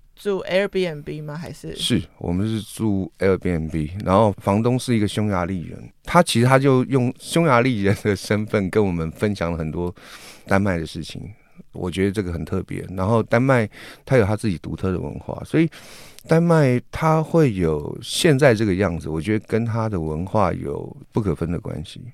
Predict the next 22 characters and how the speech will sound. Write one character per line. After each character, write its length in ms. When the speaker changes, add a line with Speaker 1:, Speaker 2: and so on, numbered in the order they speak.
Speaker 1:
那 120
你 100
们 180
到 260
世 280
界 220
各 120
地 140
旅 100
行， 140
除 240
了 140
北 220
欧 140
之 240
外， 120
还 180
有 80
没 80
有 60
去 260
过 400